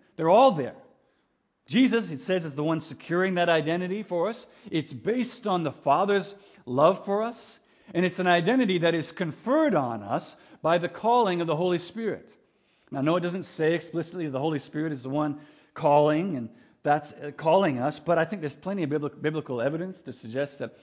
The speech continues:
that's the case. He's the one who calls. Either way, if, if we believe that the God we follow is a Trinitarian God, Father, Son, and Holy Spirit, I think we'd agree the Trinity,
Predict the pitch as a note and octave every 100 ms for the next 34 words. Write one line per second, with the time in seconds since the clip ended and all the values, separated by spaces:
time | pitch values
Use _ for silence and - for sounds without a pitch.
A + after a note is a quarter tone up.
0 | _ _ - C#3 - B2+ C#3 D3+ - D3+
1 | C#3 C#3+ C#3+ D3 C#3+ - _ _ D3 C3
2 | - B2+ G#2+ A#2 E3 - - _ - A#3+
3 | G#3+ F3+ D#3+ F#2 - _ _ _ - D3
4 | C#3+ C3+ D3+ G3 D#3 D#3+ F3+ G3 G3 C#3
5 | C#3 C3+ - - - B2+ C3 D3+ D#3 D#3+
6 | D#3+ D#3 D#3+ D#3 B2 - F3+ D#3 E3 E3+
7 | F3 E3+ E3 F3 E3+ C3+ C#3 C3+ D#3 D3
8 | B2+ C#3 C#3+ B2+ - B2+ D#3+ - _ _
9 | - A#2 D3 C#3 C3 A#2+ D3 D#3 - -
10 | _ A2+ - F3+ F#3+ F#3+ F#3